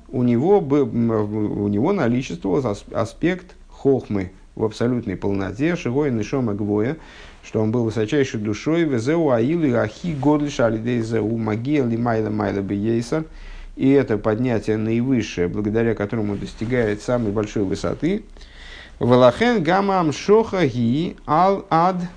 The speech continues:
лимата бетахлис, и поэтому привлечение его,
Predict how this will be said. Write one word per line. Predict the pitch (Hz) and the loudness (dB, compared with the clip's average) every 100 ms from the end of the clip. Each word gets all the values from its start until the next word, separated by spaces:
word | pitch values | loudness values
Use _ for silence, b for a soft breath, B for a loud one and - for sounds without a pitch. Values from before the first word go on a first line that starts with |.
| - B B - | -20 B B -2
лимата | 131 139 139 185 190 190 | 2 4 6 4 4 2
бетахлис, | 180 185 - 135 107 85 - - | 2 0 4 6 4 -2 -8 -2
и | 180 | 0
поэтому | 180 165 170 139 127 120 | 2 4 4 2 0 0
привлечение | 113 127 139 170 - 240 226 180 143 | 0 -2 0 -2 0 0 2 0 0
его, | 127 127 113 95 - | 0 0 0 -2 -2